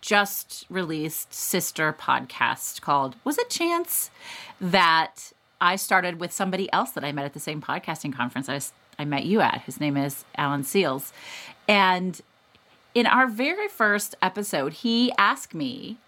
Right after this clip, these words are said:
if I thought introverts were at a disadvantage. So the, the concept of the, of that show is, um,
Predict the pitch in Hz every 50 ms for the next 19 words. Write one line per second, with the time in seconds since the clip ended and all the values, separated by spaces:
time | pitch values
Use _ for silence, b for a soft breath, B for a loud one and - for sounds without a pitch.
0 | _ _ - 185 190 185 - - - 165 165 180 214 254 254 - - 151 131 120
1 | 123 - - _ - - - - - _ _ _ _ _ _ _ _ _ _ _
2 | _ _ _ _ _ _ - 233 240 262 320 - - 226 190 160 156 147 127 110
3 | - - - 180 - - 160 160 170 180 190 170 - - 170 151 - 170 156 143
4 | 143 143 156 151 151 170 175 - - - - - - - - - - - - -
5 | 220 190 214 202 - - - 214 202 - - 233 226 226 - 202 180 - 165 143
6 | 147 156 - - 165 156 139 180 165 151 - - - - 156 147 143 143 135 -
7 | - 175 151 151 151 147 143 - - B B B B B B B B B - 170
8 | 156 151 147 143 151 151 151